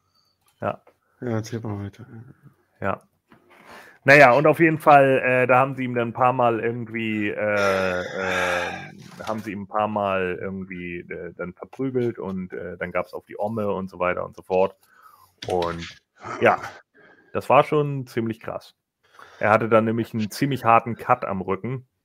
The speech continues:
Speaker 1: Und, äh, ja, das war schon ziemlich bitter. Warte mal, Conway, ich pack's dir mal hier in den Private Chat.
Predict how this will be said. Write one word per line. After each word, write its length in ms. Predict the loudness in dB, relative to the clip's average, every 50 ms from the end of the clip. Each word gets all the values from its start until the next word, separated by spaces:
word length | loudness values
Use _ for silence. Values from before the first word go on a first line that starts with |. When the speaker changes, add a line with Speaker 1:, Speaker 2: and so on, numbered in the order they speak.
| _ _ _ _ _ _ _ _ _ _ _ _ _ _ _ _ _ _ _ _
Speaker 1:
Und, 560 | -6 -2 -2 0 0 -2 -4 -6 -10 -12 -14
äh, 460 | -10 -8 -6 -4 -2 -2 -2 -4 -4 -8 -10 _ -20 -20 -20 -20 -18 -18 -18 -18 -16 -16 -16 -16 -18 -20 _ _ _ _ _ _ _ _ _ _ _ _ _ _ _ _ _ _ _ _ _ _ _
ja, 120 | -2 0 0
das 140 | 0 0 0
war 100 | 0 2
schon 160 | 0 -4 -6
ziemlich 240 | -6 -8 -8 -8 -8
bitter. 300 | -8 -8 -8 -8 -14 _ _ _ _ _ _ _ _ _ _ _ _ _ _ _ _ -6
Warte 180 | -4 -4 -2
mal, 240 | 0 0 0 0 -2 -4 -6
Conway, 360 | -2 -2 -2 0 0 -2 -2
ich 180 | -2 -6 _
pack's 340 | -2 -2 -2 -2 -2 -8 -8
dir 140 | -4 -2 -2
mal 420 | 0 2 2 2 2 2 0 -2 -4
hier 200 | -4 -2 -2 -2
in 60 | -2
den 120 | -4 -6
Private 360 | -2 2 2 2 2 2 -2 -10
Chat. 340 | -6 -2 -2 -2 -2 -4